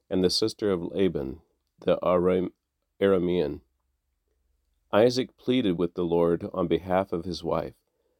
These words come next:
because she was unable to have children.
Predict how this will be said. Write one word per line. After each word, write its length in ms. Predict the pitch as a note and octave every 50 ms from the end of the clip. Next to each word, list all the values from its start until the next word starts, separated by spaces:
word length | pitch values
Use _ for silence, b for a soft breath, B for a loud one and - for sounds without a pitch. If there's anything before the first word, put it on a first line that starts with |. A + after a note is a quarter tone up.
| _ _ _ _
because 400 | G2 F#2+ - - A#2 G2+ G2 F#2+
she 180 | - - A2+ G#2+
was 220 | G2 F#2 F2 F2 -
unable 380 | - G2 G#2+ G#2 F#2+ F2+ F#2+ F2+
to 80 | F2 F#2
have 200 | F#2+ F2+ E2+ -
children. 460 | - - A2 G#2+ E2+ C#2 C2 C#2+